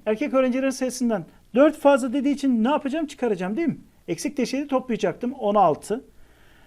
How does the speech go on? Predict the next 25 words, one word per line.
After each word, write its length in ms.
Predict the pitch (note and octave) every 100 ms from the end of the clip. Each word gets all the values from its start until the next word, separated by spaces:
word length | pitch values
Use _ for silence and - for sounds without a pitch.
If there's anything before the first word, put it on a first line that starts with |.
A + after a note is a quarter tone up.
| _
Peki 440 | B3+ B3+ D4+ D4 C#4+ - - -
on 180 | A#3+ E4
altının 540 | E4+ D4 - C4+ B3+
iki 240 | C#4+ - D4+
katı 320 | C4+ C4+ A3+
dediği 220 | A#3+ A#3
için 220 | A3 A3
oradaki 400 | A#3 G#3+ G#3+ G#3+
iki 120 | G#3
kat 320 | - A#3 - F3+
yarısını 440 | F3+ A3+ - A#3+
alacağım 300 | G3+ F3 F3+
değil 100 | D4+
mi? 60 | A#3+
On 60 |
altının 380 | G3+ E3+ - E3
bu 40 |
sefer 380 | C#3+ D3+ D#3 D3
de 160 | A#3+ C#4 - - _ -
sekiz. 600 | - - - B3+ - - _ - - _ _ -
Sekiz 640 | - B3+ B3+ D#4 D4+ - _ -
erkek 420 | A3+ A3+ D4 C#4+ B3+
öğrenci 760 | G#3 G3 F#3 E3+ G3+ C4+ C#4 - - _ _ _ _ _ - - _ _ _ _ - - _ _ _ _ _ -
vardır 360 | E3 C#3+ C3 C3
arkadaşlar. 600 | B2+ - - - -